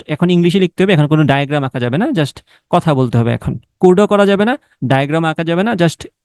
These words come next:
ইনস্ট্রাকশন দিতে হবে রোবটের মতো। তো স্টেপ ওয়ান হচ্ছে স্টার্ট, ও সরি, স্টার্ট ওয়ান লিখছি কেন? স্টেপ ওয়ান হচ্ছে স্টার্ট। স্টেপ টু,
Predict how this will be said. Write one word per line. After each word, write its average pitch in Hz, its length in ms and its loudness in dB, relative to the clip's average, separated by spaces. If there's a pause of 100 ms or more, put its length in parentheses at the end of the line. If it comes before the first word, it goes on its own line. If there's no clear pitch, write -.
ইনস্ট্রাকশন 170 480 2
দিতে 127 180 0
হবে 113 200 -8 (340)
রোবটের 135 380 2
মতো। - 180 -4 (200)
তো - 120 -18
স্টেপ 170 200 2
ওয়ান 165 120 2
হচ্ছে 160 180 2
স্টার্ট, 135 300 0 (100)
ও 147 100 -4
সরি, 120 160 -8
স্টার্ট 127 240 -2
ওয়ান 139 160 2
লিখছি 127 180 -4
কেন? 185 140 4
স্টেপ 139 160 0
ওয়ান 139 120 0
হচ্ছে 131 200 0
স্টার্ট। 131 180 -4 (800)
স্টেপ 196 220 0 (100)
টু, 160 80 2